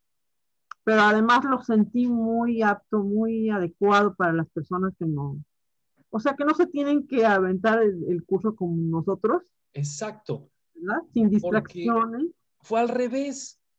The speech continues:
Speaker 1: Exacto.
Speaker 2: Lo, pero, pero mira, Elohim tiene sus razones. Enseñé esa parte en el bloque ocho, perdón, siete, de ocho que son. Pero en
Speaker 1: Ujú.
Speaker 2: términos de las clases, y si tú estás viendo este video y viste Shabbat, el mandamiento olvidado,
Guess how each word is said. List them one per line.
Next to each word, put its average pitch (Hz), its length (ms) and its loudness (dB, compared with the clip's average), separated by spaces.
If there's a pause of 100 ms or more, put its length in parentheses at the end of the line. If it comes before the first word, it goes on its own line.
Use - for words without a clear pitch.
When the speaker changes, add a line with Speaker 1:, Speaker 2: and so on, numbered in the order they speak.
(100)
Speaker 1:
Exacto. 190 360 -2
Speaker 2:
Lo, 208 80 -6
pero, 233 280 0
pero 269 140 0
mira, 277 240 0
Elohim 285 460 0
tiene 302 220 -6
sus 240 240 -8
razones. 226 720 -4
Enseñé 226 520 -4
esa 285 280 -4
parte 233 580 -6
en 196 140 -6
el 208 140 -6
bloque 269 420 -4
ocho, 294 600 -4 (300)
perdón, 190 260 -2
siete, 196 420 -6
de 165 100 -4
ocho 247 280 0
que 233 100 -6
son. 131 320 -10 (600)
Pero 196 200 2
en 185 60 -2
Speaker 1:
Ujú. 190 100 0
Speaker 2:
términos 359 260 -8
de 269 60 -8
las 190 180 -8
clases, 196 480 -4
y 180 80 -12
si 156 140 -12
tú 185 80 -14
estás 233 180 -6
viendo 226 160 -6
este 226 160 -6
video 185 300 -4
y 180 40 -6
viste 185 400 -4
Shabbat, 165 320 -6
el 170 80 -6
mandamiento 160 400 -8
olvidado, 151 560 -2